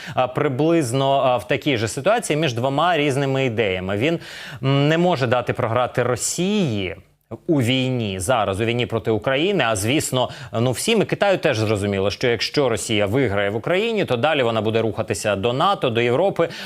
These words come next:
А от цей варіант Китаю теж неприйнятний, тому що якісь проблеми, безпекові проблеми, соціальні проблеми, економічні в першу чергу, ну, тому що одні і інші, вони тиснуть на економіку. Так от проблеми у Європі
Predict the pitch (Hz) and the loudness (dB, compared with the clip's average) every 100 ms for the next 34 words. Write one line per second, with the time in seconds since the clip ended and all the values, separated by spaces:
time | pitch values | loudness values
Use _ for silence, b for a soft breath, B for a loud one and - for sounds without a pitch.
0 | 160 170 170 165 - - 196 240 214 190 | -2 0 0 0 -2 0 2 4 4 4
1 | 143 120 147 156 180 175 165 139 143 151 | 0 0 0 2 2 2 2 2 0 0
2 | 147 117 92 101 95 131 139 - 135 B | 0 0 0 -4 -4 -4 -2 0 -2 B
3 | B 127 135 139 185 - 156 139 156 151 | B 0 0 2 0 0 0 2 2 2
4 | 123 101 95 143 135 147 135 - 104 95 | 0 0 0 -2 0 2 2 0 -2 -2
5 | 98 95 98 95 95 143 - 147 143 123 | -2 -2 -2 -2 -2 -2 0 0 0 -2
6 | 107 101 98 127 165 214 214 139 - 104 | -2 0 2 2 0 0 2 0 -2 -2
7 | 147 123 - 113 123 101 117 143 139 - | -2 -2 -4 -2 0 0 -2 -2 -2 0
8 | 135 131 131 175 202 180 - B 110 127 | 0 0 0 0 0 -2 -4 B -2 0
9 | 160 151 170 120 123 104 - 123 104 104 | 0 2 0 0 -2 -4 -2 0 0 0
10 | 131 127 214 170 - 113 123 - 123 113 | -2 0 2 0 0 -2 -4 -2 -2 0
11 | 131 104 95 95 98 139 196 - 98 | 0 0 -2 -2 -2 0 0 -2 -6